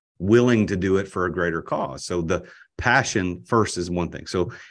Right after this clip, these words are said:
am I passionate about this thing? Yes or no? Okay. And then, then you go to the next question. Well, do I have the power to accomplish this thing?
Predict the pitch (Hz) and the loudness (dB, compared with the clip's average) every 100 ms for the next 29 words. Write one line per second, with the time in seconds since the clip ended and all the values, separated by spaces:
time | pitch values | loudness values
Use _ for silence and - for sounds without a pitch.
0 | _ 113 131 123 113 110 107 101 78 85 | _ 0 2 2 2 2 0 -4 -4 -4
1 | 71 78 - 71 76 85 - 82 58 60 | -4 -8 -10 -8 -2 -2 -2 -4 -4 -4
2 | 87 90 117 127 120 - _ 110 151 127 | 0 2 4 4 2 -10 _ 2 4 4
3 | 110 101 107 120 - 95 - 90 92 95 | 4 4 4 2 0 0 0 -2 -2 -2
4 | - _ 92 104 98 110 90 - - 110 | -6 _ -2 0 2 -2 -4 -6 -2 0
5 | 120 85 76 - 80 - 78 - 73 - | 2 0 -4 -8 -8 -6 -8 -8 -10 -6
6 | 76 - 65 64 | -6 -8 -12 -14